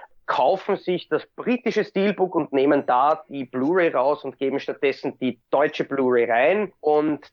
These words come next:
das deutsche Keepcase mit der britischen Blu-ray verkaufen es dann bei Facebook in irgendeiner Gruppe. Und ich denk mir, Alter, in Wirklichkeit, der hat zwei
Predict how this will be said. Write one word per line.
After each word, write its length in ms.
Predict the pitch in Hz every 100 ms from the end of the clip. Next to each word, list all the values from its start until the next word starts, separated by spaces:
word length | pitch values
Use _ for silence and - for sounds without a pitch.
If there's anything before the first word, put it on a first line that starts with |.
| -
das 360 | 143 135 -
deutsche 360 | - 151 151 170
Keepcase 600 | - 202 - 170 170 165
mit 120 | 143
der 60 | 156
britischen 500 | - 151 156 147 139
Blu-ray 340 | 143 147 139
verkaufen 420 | 147 - 123 -
es 100 | 139
dann 160 | 135 123
bei 200 | 131 120 - _ -
Facebook 400 | 160 - 117 127
in 100 | 120
irgendeiner 340 | 110 110 107
Gruppe. 400 | 107 101 - 104 - -
Und 60 | 117
ich 60 |
denk 120 | 135
mir, 180 | 139 139
Alter, 260 | 151 190 135
in 140 | 110
Wirklichkeit, 420 | 131 185 - 165
der 100 | 135
hat 100 | 127 _
zwei 440 | - 131 160 180